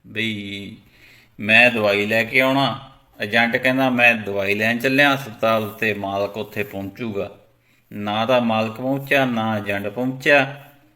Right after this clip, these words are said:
ਕਹਿੰਦੇ ਵੀ, "ਹੁਣ ਅਗਲੇ ਸੋਮਵਾਰ ਨੂੰ ਤੇਰੇ ਪੇਪਰ ਜਮ੍ਹਾਂ ਹੋਣਗੇ।"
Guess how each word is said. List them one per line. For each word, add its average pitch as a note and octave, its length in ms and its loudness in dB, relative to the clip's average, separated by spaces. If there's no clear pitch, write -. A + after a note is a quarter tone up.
ਕਹਿੰਦੇ B2+ 280 -2
ਵੀ, A#2+ 220 0
"ਹੁਣ A2 300 -4
ਅਗਲੇ G#2+ 220 -2
ਸੋਮਵਾਰ G2+ 600 -2
ਨੂੰ F#2+ 140 -10
ਤੇਰੇ F#2+ 340 -6
ਪੇਪਰ F#2 400 -12
ਜਮ੍ਹਾਂ F#2+ 320 -8
ਹੋਣਗੇ।" F2 440 -12